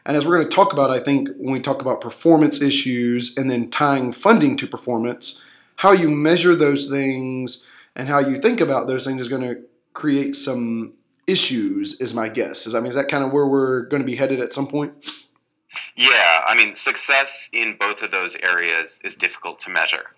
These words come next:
Speaker 1: Sure.
Speaker 2: Um, and I think that the bulk of,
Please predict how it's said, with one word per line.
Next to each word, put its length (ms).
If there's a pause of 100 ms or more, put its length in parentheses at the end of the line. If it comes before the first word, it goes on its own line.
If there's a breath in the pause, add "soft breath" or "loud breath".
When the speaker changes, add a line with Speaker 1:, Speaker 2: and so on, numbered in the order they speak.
(120)
Speaker 1:
Sure. 260 (100)
Speaker 2:
Um, 520 (380 loud breath)
and 280
I 120
think 300
that 140
the 200
bulk 460
of, 420